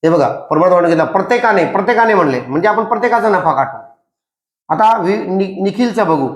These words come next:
चार वाटा आहे, मग पन्नास हजार गुणिले चार, पन्नास हजार गुणिले चार,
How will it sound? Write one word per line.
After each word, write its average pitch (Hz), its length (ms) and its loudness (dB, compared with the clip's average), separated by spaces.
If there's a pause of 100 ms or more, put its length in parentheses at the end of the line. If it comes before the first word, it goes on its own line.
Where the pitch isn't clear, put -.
(180)
चार 185 180 2
वाटा 165 240 2
आहे, 110 100 -4 (480)
मग 190 220 -4
पन्नास 175 600 2
हजार 185 300 2
गुणिले 160 380 0
चार, 156 300 0 (440)
पन्नास 165 600 2
हजार 143 460 2 (840)
गुणिले 165 760 0
चार, 131 340 -2